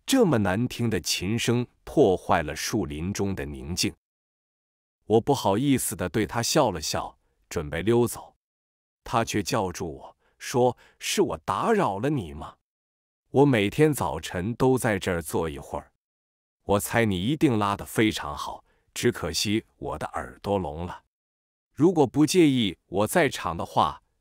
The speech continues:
请继续吧。”她竟然夸我了。接下来的每天清晨，我都到树林去练琴，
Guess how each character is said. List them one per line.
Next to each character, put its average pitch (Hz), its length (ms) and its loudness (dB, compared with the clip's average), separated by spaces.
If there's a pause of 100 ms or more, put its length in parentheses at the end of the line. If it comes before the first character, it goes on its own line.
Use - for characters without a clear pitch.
(120)
请 - 260 -6
继 156 220 0
续 - 200 -4
吧。” - 260 -14 (920)
她 165 160 -2
竟 240 240 -2
然 127 200 0
夸 226 380 6
我 82 280 -2
了。 - 300 -16 (680)
接 143 300 6
下 135 200 2
来 101 140 0
的 104 100 0
每 80 220 0
天 110 220 -4
清 120 260 -2
晨， 73 320 -8 (360)
我 113 140 4
都 151 120 6 (180)
到 135 180 4
树 127 280 2
林 92 240 -4
去 113 180 -2
练 85 240 -2
琴， 76 340 -6